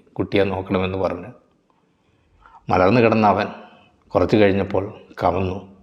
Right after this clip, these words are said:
എന്നിട്ട് നാല് കാലിൽ ആ വിളക്കിന് ലക്ഷ്യമാക്കി പതുക്കെ ഇഴഞ്ഞു വന്നു. ചാച്ച അത് കണ്ട് സാഹൂതം നോക്കിയിരുന്നു. ഞാനോർത്തു ചാച്ച പിടിച്ചു മാറ്റുമെന്ന്. ഒന്നും സംഭവിച്ചില്ല. പക്ഷേ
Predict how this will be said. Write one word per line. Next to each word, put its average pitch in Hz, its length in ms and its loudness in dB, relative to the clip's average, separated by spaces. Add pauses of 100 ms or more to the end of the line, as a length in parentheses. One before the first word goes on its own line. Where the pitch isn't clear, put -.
(460)
എന്നിട്ട് 101 360 -2
നാല് 95 260 2
കാലിൽ 95 240 2 (800)
ആ 101 140 2
വിളക്കിന് 98 460 2 (160)
ലക്ഷ്യമാക്കി 98 640 -4 (260)
പതുക്കെ 92 340 -2 (920)
ഇഴഞ്ഞു 98 280 2
വന്നു. 87 240 -4 (640)
ചാച്ച 98 380 2
അത് 101 100 2
കണ്ട് 98 240 0 (280)
സാഹൂതം 98 540 0
നോക്കിയിരുന്നു. 92 520 -4 (580)
ഞാനോർത്തു 101 500 -2 (360)
ചാച്ച 92 260 -6
പിടിച്ചു 92 300 -4
മാറ്റുമെന്ന്. 92 480 -4 (800)
ഒന്നും 104 300 0
സംഭവിച്ചില്ല. 98 520 -2 (800)
പക്ഷേ - 280 -2